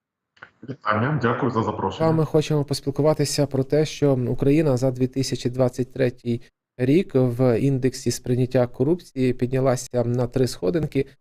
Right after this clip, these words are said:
Speaker 2: І, е, е, для багатьох українців це стало, можна сказати, таким неочікуваним шоком, а, адже зважаючи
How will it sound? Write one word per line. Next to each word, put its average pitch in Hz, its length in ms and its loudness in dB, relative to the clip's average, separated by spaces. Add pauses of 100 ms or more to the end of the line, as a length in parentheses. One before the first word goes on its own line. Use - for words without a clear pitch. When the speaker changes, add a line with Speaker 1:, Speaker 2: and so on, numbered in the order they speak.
(240)
Speaker 2:
І, 139 120 2
е, 131 80 4
е, 120 1000 -2
для 113 300 0
багатьох 135 380 0
українців 131 540 0
це 127 220 -6
стало, 123 320 -2
можна 120 220 -4
сказати, 117 280 -4
таким 123 300 -4 (380)
неочікуваним 127 680 0
шоком, 147 480 -4
а, 117 260 -2
адже 123 180 0
зважаючи 123 560 0